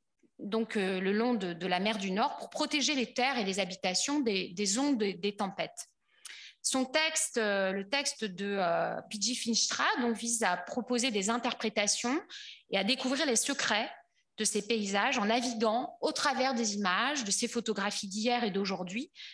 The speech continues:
et en se plongeant dans les archives. Alors, Finstra, euh, Bake Finstra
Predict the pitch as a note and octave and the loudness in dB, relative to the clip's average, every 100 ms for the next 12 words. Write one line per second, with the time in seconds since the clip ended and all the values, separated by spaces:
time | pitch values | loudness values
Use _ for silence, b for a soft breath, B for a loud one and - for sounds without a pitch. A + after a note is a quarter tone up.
0 | B _ C4+ C#4+ B3+ A3 F#3+ G#3 G3 B3+ | B _ 0 2 2 0 -2 -4 -2 -2
1 | G3+ A3 G#3+ F#3+ F3+ - - E3 D#3+ - | 0 0 0 -2 0 0 -2 -4 -8 -8
2 | _ _ _ _ _ _ _ _ _ - | _ _ _ _ _ _ _ _ _ -2
3 | A3 G#3 B3 C4+ - - D4+ D4 D4+ B | 0 0 2 2 2 2 2 2 -4 B
4 | B B B _ - G#3 G3 F#3+ F#3 C4 | B B B _ 0 2 2 2 2 2
5 | C#4+ B3 - C4+ - | 0 0 2 2 4